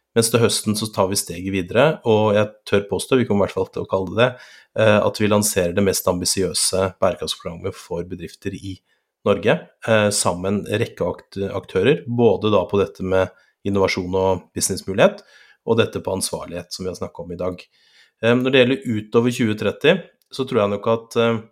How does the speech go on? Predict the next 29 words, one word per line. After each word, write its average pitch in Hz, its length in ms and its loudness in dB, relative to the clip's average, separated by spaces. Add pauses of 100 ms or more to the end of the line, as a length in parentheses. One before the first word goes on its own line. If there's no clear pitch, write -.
(800)
mange 123 360 0
vil 110 160 -4
ønske 104 480 -6
seg 104 220 -2
en - 80 -6
slags 101 180 -6
vesentlighetsanalyse. 92 1400 -2 (460)
Når 113 100 0
vi 117 80 -2
kommer 98 240 0
til 107 80 -2
tjue 98 240 -4
tretti, 92 320 -2
hvilke 104 320 -2
mål 98 160 0
har 92 160 -4
vi 98 80 -4
nådd, 107 240 0
hvilke 92 240 -10
har 98 80 -6
vi 113 160 -10
ikke? - 320 -4 (580)
Klarer 104 380 2
vi 104 100 -2
da 104 120 -2
å, 98 600 0 (320)
eh, 104 200 -2 (200)
velge 113 380 0
ut 107 140 -12